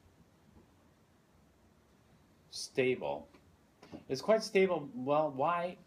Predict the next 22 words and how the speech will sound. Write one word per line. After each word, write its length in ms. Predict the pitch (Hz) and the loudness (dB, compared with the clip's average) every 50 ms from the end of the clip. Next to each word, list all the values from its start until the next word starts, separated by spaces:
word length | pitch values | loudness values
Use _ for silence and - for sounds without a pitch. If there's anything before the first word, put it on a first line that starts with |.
| - - 117 | -20 -14 -10
It's 200 | 117 135 135 - | -10 -10 -8 -4
quite 200 | - 185 190 190 | -2 -2 -2 -2
stable 300 | - - 180 180 165 147 | 0 -2 -2 0 0 -2
because 400 | 135 131 135 135 120 117 117 110 104 110 | -4 -2 -2 -4 -4 -4 -8 -12 -10 -8
of 300 | 117 117 117 113 107 107 | -6 -6 -6 -6 -6 -4
the 160 | 113 107 104 - - | -4 -4 -4 -6 -14
triple 300 | - - - 113 - 135 | -10 -8 -6 -2 -2 -2
bond. 400 | 107 117 120 127 117 90 73 - - _ _ _ _ - | -2 0 -2 -2 -2 -4 -6 -10 -14 _ _ _ _ -12
Triple 240 | - 170 160 175 | -10 -8 -8 -6
bonds 320 | 160 135 135 135 135 123 107 | -2 0 0 0 0 -2 -4
are 80 | 101 | -6
hard 260 | 95 107 113 113 110 - | -6 -4 -6 -6 -6 -8
to 60 | 85 | -10
break. 420 | 87 98 107 107 87 78 - - _ _ _ _ _ _ _ _ _ _ _ _ _ _ _ _ _ _ _ _ _ - - - - | -6 -4 -4 -4 -4 -6 -10 -18 _ _ _ _ _ _ _ _ _ _ _ _ _ _ _ _ _ _ _ _ _ -20 -20 -16 -14
Um, 200 | 92 95 98 101 | -10 -10 -10 -8
so 100 | 110 110 | -8 -8
the 60 | 104 | -8
triple 300 | - - 156 143 143 135 | -8 -6 -4 -4 -2 -2
bond 380 | 120 127 127 131 127 123 113 | 0 0 0 0 0 -2 -4
is 160 | 98 95 92 98 | -4 -6 -6 -8
exceptionally 520 | 95 - - 120 110 - - 104 95 92 | -10 -8 -6 -8 -8 -6 -8 -8 -8 -8
stable 640 | 92 - - - - 104 104 101 90 80 76 76 | -8 -10 -12 -8 -6 -4 -4 -4 -4 -4 -6 -6